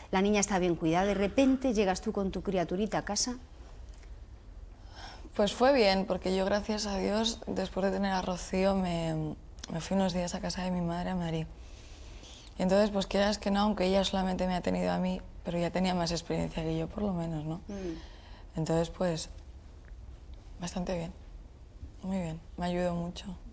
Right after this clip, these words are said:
Speaker 2: Bueno, y me sigue ayudando, de hecho, ¿no?
Speaker 1: Dices que lloraste el, el primer día.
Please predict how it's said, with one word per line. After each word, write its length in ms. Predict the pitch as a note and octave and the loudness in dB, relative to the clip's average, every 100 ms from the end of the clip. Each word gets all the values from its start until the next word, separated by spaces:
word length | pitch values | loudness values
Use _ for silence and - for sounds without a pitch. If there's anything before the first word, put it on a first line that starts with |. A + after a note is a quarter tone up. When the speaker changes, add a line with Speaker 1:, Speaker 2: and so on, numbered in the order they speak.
| - - | -10 0
Speaker 2:
Bueno, 160 | G3 | 2
y 20 | F3 | 4
me 140 | E3 | 2
sigue 180 | F#3 F3+ | 2 2
ayudando, 500 | F#3 E3+ F3+ G#3+ E3 | 2 2 2 2 0
de 140 | E3 | -2
hecho, 240 | F#3 - E3 | -4 -6 -6
¿no? 160 | E3+ - - - - - - | -6 -8 -14 -16 -16 -18 -6
Speaker 1:
Dices 240 | A#3 A3+ D4+ | -2 0 2
que 100 | B3+ | 4
lloraste 680 | A3 A#3 A#3 C#4+ C#4 G3+ G3+ | 6 4 2 2 2 2 2
el, 180 | F#3+ | 2
el 320 | F3 F3 - G3 | 2 2 0 0
primer 340 | F#3+ F3 E3 | 0 0 0
día. 240 | D#3+ D#3 | 0 -2